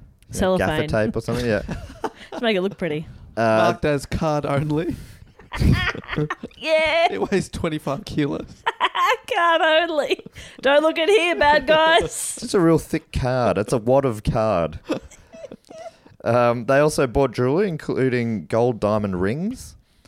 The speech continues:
Speaker 1: And Prince also said that he tried buying a Rolex with five dollar bills,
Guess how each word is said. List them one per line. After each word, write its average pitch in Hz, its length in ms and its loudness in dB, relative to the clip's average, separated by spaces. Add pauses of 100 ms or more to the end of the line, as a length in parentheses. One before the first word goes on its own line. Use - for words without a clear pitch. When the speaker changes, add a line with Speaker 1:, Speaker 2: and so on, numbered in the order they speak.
(240)
Speaker 1:
And 107 240 -4
Prince 208 280 2
also 175 300 0
said 139 280 -2
that 127 100 -4
he 123 60 -6
tried 131 380 -2
buying 120 280 -2
a 110 40 0
Rolex 104 480 0
with 101 120 -6
five 98 280 -4
dollar 98 220 0
bills, 95 500 -4